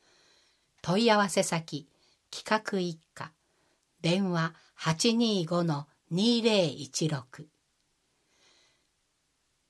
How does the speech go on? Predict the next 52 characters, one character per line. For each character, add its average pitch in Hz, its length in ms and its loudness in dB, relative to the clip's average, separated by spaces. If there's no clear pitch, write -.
市 - 260 2
民 180 280 2
参 190 380 0
画 190 360 0
共 190 320 2
同 214 240 8
の 196 160 2
町 175 260 0
づ 214 160 -4
く 180 140 -4
り 151 120 -2
を 143 60 -2
推 160 260 -4
進 170 320 -2
し、 151 360 -6
み 170 160 0
ん 233 80 4
な 220 160 6
が 180 140 2
誇 160 360 0
れ 175 120 0
る 131 280 -8
住 - 300 -4
み 226 160 2
よ 220 140 6
い 175 100 2
町 147 380 -2
を 156 80 0
実 - 280 -6
現 175 240 0
す 165 120 -2
る 160 120 0
た 147 200 -6
め、 147 200 -4
市 - 240 -2
の 185 160 2
町 156 280 0
づ 208 140 -2
く - 140 -4
り 151 140 0
の 139 100 -4
仕 - 220 -6
組 202 160 0
み 185 140 0
や 160 220 0
ル 196 120 -2
ー 214 160 0
ル 165 160 0
を 147 80 -2
定 165 280 0
め 165 140 0
た 135 240 -8